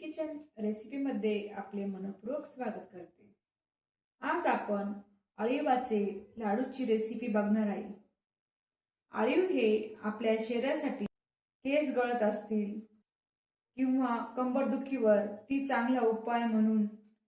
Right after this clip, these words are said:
अळीवचे लाडू खातात. तर त्यासाठी काय साहित्य लागते ते आपण बघू. बदाम, तूप, एक वाटी अळीव, काजू,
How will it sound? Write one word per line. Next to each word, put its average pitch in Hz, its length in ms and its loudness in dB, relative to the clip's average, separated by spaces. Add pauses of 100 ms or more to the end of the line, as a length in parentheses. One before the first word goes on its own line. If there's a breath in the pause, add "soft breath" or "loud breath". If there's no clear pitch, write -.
(1160)
अळीवचे 233 440 0
लाडू 214 300 2
खातात. 147 380 -8 (1400)
तर 233 280 2 (220)
त्यासाठी 302 500 -2
काय 311 260 0
साहित्य 262 340 0
लागते 196 480 -2 (100)
ते 262 100 0
आपण 208 360 2
बघू. 190 380 -4 (1080)
बदाम, 240 640 4 (580)
तूप, 262 480 4 (1300)
एक 262 240 2
वाटी 247 260 4
अळीव, 226 540 0 (1000)
काजू, 233 360 -6